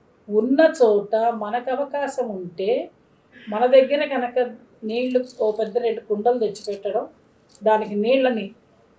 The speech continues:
చక్కగా తీసుకొచ్చి మంచినీళ్ళు పట్టి, ఎవరికి దా-, దారిన పోయే వాళ్ళు ఎంతమంది అడుగుతారో తెలుసా?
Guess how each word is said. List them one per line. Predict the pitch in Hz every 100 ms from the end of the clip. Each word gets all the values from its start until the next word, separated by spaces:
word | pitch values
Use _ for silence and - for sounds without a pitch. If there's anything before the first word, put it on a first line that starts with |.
| _ 214
చక్కగా | 208 226 233
తీసుకొచ్చి | 226 214 214 220 220 226
మంచినీళ్ళు | 208 208 233 233 202
పట్టి, | 196 196 - 277 - _ _ _ _ _ _ _ -
ఎవరికి | 208 226 233
దా-, | 208 202 196
దారిన | 202 220 226 247
పోయే | 226 220
వాళ్ళు | 220 214
ఎంతమంది | 202 247 247 233 208 214 254
అడుగుతారో | 240 233 226 226 214
తెలుసా? | 214 196 -